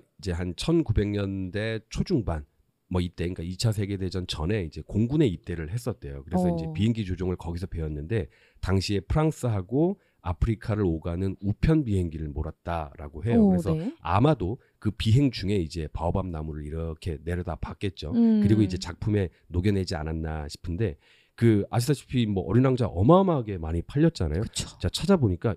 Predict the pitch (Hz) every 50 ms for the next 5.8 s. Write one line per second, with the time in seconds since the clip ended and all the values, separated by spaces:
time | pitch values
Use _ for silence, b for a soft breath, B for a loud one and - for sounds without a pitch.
0 | - _ - 156 160 175 - - - - - - - - 156 175 190 180 143 117
1 | 92 95 - - 98 80 76 76 - - 196 202 - 190 196 185 156 B B B
2 | B B B B B _ - 160 185 185 - 165 127 95 110 107 95 92 95 95
3 | 92 87 - - 95 98 110 110 104 92 85 85 85 80 82 73 76 87 95 104
4 | 104 101 113 113 107 - - 92 87 - - 135 143 - - 143 143 - - -
5 | 214 208 196 180 175 170 165 160 160 160 156 156 156 156 160